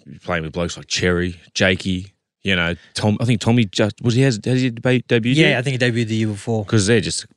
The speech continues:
Speaker 1: I've been there, mate. You see every day. It's
Speaker 2: Mm.
Speaker 1: such a, the good fellas, aren't they?
Speaker 2: Mate, they're awesome, man. Like, the whole bunch of 'em. Like, it was,
Speaker 1: Yep.
Speaker 2: it was a great joint to, to go and work at. Great place to live too.
Speaker 1: Yeah,
Speaker 2: You know
Speaker 1: yep.
Speaker 2: what I mean? Like, just got used to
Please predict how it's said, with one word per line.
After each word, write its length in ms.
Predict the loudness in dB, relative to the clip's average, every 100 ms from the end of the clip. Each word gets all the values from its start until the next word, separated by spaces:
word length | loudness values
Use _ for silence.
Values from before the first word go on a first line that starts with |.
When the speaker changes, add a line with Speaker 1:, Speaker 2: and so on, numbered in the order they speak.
| -2
Speaker 1:
I've 220 | -2 -2
been 200 | -4 -2
there, 140 | -2
mate. 160 | -4 -6
You 60 | -4
see 240 | -2 0
every 200 | -2 -6
day. 240 | -4 -4
It's 340 | -4 -8 -12 -14 _ -4
Speaker 2:
Mm. 60 |
Speaker 1:
such 240 | -2 -2 -4
a, 140 | -8 -12 -18
the 80 |
good 180 | -6 -6
fellas, 300 | -4 -4 -2
aren't 140 | -4 -4
they? 160 | -6 -6
Speaker 2:
Mate, 140 | -6 -2
they're 160 | 0
awesome, 320 | 2 2 2
man. 200 | 0 0
Like, 200 | 0 -2 -2
the 80 | 0
whole 140 | 4 4
bunch 240 | 4 2
of 80 | 0
'em. 100 | -2 -6
Like, 200 | -6 0
it 40 | 6
was, 100 | 6
Speaker 1:
Yep. 80 | 4
Speaker 2:
it 40 |
was 120 | 2 0
a 40 |
great 240 | 2 2
joint 280 | 2 0 -2
to, 240 | -2 -4 -4
to 140 | -4
go 120 | -2
and 100 | 0
work 280 | 2 0 0
at. 160 | -4 -6 -14 -20 -20 -20 _ _
Great 180 | 0 2
place 200 | 4 2
to 100 | 4
live 220 | 2 2
too. 240 | 4 4 2 2
Speaker 1:
Yeah, 140 | 4 6
Speaker 2:
You 0 |
know 80 | 6
Speaker 1:
yep. 80 |
Speaker 2:
what 80 | 4
I 20 |
mean? 100 | 4
Like, 140 | 2 0
just 160 | 0
got 100 | 0
used 280 | 2 2 0
to 100 | -2